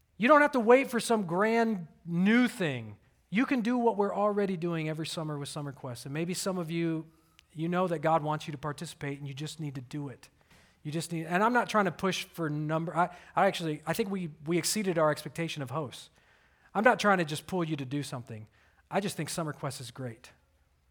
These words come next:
I think when you invite your neighbors to your backyard and you treat them like human beings and you're flesh too, and you eat with them and you care about them,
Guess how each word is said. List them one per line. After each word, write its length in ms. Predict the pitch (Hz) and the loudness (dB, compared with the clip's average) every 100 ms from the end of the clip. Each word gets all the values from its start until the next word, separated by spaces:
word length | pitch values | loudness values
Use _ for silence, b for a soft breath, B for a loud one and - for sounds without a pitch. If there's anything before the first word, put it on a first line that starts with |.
| _ _ - | _ _ -2
I 80 | |
think 160 | 196 160 | 0 0
when 140 | 160 | -2
you 140 | 165 190 | 0 0
invite 280 | 151 165 151 | 4 4 4
your 80 | |
neighbors 320 | 147 156 156 - | 0 0 -2 -6
to 120 | 156 | -8
your 100 | 139 | -4
backyard 500 | 127 143 147 139 139 | -2 -2 0 -2 -2
and 120 | 135 | -4
you 80 | 131 | -8
treat 260 | - 156 147 | -8 -8 -6
them 160 | 143 | -6
like 140 | 135 - | -8 -8
human 260 | 165 139 | -8 -6
beings 380 | 127 139 139 127 | -6 -6 -6 -6
and 100 | 123 | -6
you're 120 | 143 | -6
flesh 340 | 139 156 143 - | -6 -6 -6 -6
too, 240 | 156 147 | -6 -6
and 100 | 135 | -4
you 100 | 123 | -6
eat 160 | 151 156 | -6 -6
with 100 | 156 | -6
them 160 | 151 147 | -4 -4
and 100 | 131 | -6
you 60 | |
care 200 | - 151 | -6 -6
about 200 | 139 135 | -6 -6
them, 240 | 147 143 | -6 -6